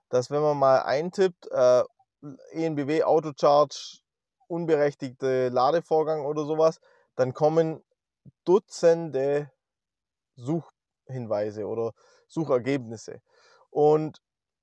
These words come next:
das ist schon krass und man sieht da tatsächlich, es gibt da wirklich ein Problem anscheinend, denn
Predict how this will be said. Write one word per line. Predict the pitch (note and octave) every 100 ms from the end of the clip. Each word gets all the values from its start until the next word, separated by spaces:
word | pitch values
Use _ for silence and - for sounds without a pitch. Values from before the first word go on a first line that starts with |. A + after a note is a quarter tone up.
| _ -
das | D#3
ist | F3+ F3
schon | G3 F3
krass | - E3 -
und | F3
man | D#3+
sieht | C#3 G3
da | G3+
tatsächlich, | F#3+ D#3 - E3+ F#3+ F#3
es | A2 C#3
gibt | - - -
da | E3+ D3
wirklich | E3 F#3+ E3+
ein | D3+ C#3
Problem | B2+ A2+ B2+ E3
anscheinend, | G3+ F#3 F3 F#3 G3 G3
denn | C3 C3 F3